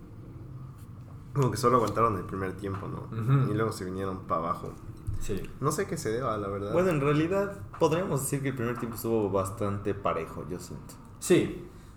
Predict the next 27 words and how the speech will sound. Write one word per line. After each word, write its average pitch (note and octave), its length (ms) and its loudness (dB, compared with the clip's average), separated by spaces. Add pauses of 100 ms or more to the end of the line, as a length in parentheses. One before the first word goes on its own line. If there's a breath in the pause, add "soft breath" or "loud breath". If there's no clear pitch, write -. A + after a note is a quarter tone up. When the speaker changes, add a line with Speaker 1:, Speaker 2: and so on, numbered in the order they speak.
Speaker 3:
O G#2+ 100 -2
sea, G#2+ 680 2
más C3+ 260 4
bien D3 160 2
era C#3 520 2 (440)
como A2+ 300 2
que G2+ 400 2 (400)
había G#2 380 6
oportunidades G2+ 840 2
del G#2 280 8
Southampton G2+ 720 0
que - 120 -4
decíamos F2+ 380 -6
como - 180 -8
de, - 100 -8 (160)
puede G#2+ 320 8
ser F#2+ 340 0
que F#2+ 120 0
esa F#2 140 -2
sí F#2 240 -4
sea F#2+ 180 2
de F#2 160 0
gol, A2+ 220 2 (340 loud breath)
además A2 480 6
de F2+ 460 6 (720)
el F#2 160 2
robo, F#2 400 4